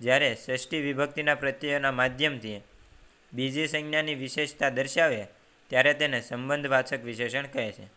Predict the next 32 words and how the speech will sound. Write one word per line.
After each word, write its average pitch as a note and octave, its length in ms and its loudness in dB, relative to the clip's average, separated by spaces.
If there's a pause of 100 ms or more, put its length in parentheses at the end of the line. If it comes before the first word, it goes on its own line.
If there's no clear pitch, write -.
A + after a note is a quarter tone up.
(600)
તો C#3+ 80 -2
સૌથી C#3 340 0
પહેલાં D#3+ 320 4
તો D#3 80 -2
જોઈએ D#3 260 0
કે D#3 100 0
આમાં C#3+ 280 0
ષષ્ઠી C3+ 480 0
વિભક્તિનો C3 600 0
ઉપયોગ C3+ 240 -2
થવાનો C3 440 2
છે. D3 220 -2 (380)
તો D3+ 100 -2
ષષ્ઠી C#3 460 0
વિભક્તિ B2 480 0
કઈ D#3 260 2
છે E3+ 160 0
અને D3+ 220 0
તેના C#3+ 240 2
પ્રત્યયો C3+ 500 2
કયા B2 200 0
કયા C3+ 200 0
છે D#3 220 0
તે C#3 240 -4
જોઈ A#2+ 220 0
લઈએ. C#3 280 -4 (680)
તો C#3 100 -2
ષષ્ઠી C3+ 400 0
વિભક્તિ C#3+ 480 -2
છે C#3+ 140 4
સંબંધ C3+ 500 -4
વિભક્તિ C#3+ 640 -4